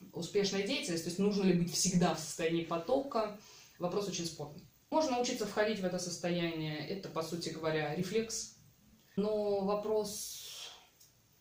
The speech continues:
ну, нужно ли состояние потока в какой-то рутине?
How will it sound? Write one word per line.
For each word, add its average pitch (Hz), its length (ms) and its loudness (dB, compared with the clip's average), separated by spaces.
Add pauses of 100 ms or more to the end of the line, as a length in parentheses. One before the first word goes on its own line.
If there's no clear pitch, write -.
(1000)
ну, 214 380 -2
нужно 226 320 2
ли 214 100 4
состояние 208 480 2
потока 202 300 -2
в - 80 -8
какой-то 202 300 -2
рутине? 208 640 -6